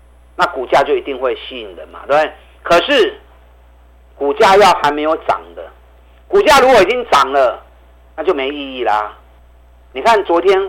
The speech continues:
华孚，六二三五华孚发布八月营收创历史新高，就发布完之后，今天反而变成开高走低。为什么？因为华孚最近已经在涨了。华孚最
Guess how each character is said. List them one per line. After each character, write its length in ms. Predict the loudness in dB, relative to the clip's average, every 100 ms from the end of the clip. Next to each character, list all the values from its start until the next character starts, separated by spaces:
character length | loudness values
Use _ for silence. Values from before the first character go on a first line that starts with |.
| 0
华 180 | 2 2
孚， 320 | -2 -8 -10 -16 _ _ _ _
六 180 | 2 4
二 80 | 4 4
三 160 | 2
五 160 | 0 0
华 180 | 2 0
孚 260 | -2 -16 -18 _ _ _ -20 -2
发 160 | 2 4
布 160 | 2
八 220 | 4 4 4
月 160 | 2
营 100 | 0
收 220 | 0 0
创 200 | 0 -4 -6
历 120 | -10
史 80 | -14
新 200 | -14 -8
高， 200 | -8 -8 -18 _ _ _ _ _ _ _ _ -4
就 80 | 0
发 140 | 2 4
布 100 | 4
完 240 | 4 4
之 80 | 4
后， 280 | 6 4 0 -10 -20 -20 _ 0
今 80 | 2
天 100 | 4
反 100 | 4
而 60 |
变 140 | 4 0
成 80 | 0
开 120 | 2
高 120 | 2
走 160 | 0 -4
低。 180 | -10 -16 _ _ _ _ _ _ _ -2
为 120 | -2
什 80 | -2
么？ 160 | -6 -10 _ _ _ _ -6
因 80 | -4
为 80 |
华 220 | 2 4 4
孚 180 | 2 0 0
最 200 | 2 2
近 240 | 2 -2
已 120 | -6 -6
经 160 | 0
在 120 | 2 0 -2
涨 140 | -6 -6
了。 180 | -16 -18 -20 -20 -20 _ 0
华 180 | 2 4
孚 180 | 4 4
最 200 | 4